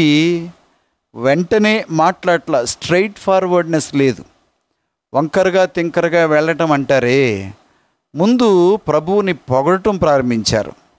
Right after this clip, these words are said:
పొగడటం అనేది నిజాలు చెప్పడం మంచిదే కానీ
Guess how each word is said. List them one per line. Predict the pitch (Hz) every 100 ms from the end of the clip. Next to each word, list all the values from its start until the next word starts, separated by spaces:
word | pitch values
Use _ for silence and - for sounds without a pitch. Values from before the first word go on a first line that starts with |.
| _ _ _ _ _ _ _ 123
పొగడటం | 123 170 185 208
అనేది | 185 180 170 170 185 156 147 - - _ _ _ -
నిజాలు | 117 123 143 185 202
చెప్పడం | - 165 - 170 165
మంచిదే | 143 135 156 151
కానీ | - 131 143 214 226